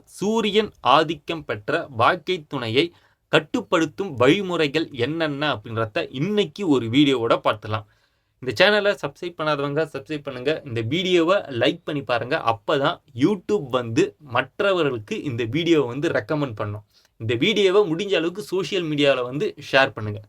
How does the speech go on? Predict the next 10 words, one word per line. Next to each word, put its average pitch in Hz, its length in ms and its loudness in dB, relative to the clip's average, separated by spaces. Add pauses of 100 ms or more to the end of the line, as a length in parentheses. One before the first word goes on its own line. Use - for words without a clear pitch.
(120)
சரிங்களா? 117 340 -2 (720)
சரி, 135 300 6
வாங்க 180 380 4
வீடியோக்குள்ள 139 500 -2
போகலாம். 110 360 -4 (760)
உங்கள் 233 460 4
வாழ்க்கை 156 440 4 (140)
துணை 127 220 -4 (260)
சிம்ம 214 460 0
ராசி, 131 400 6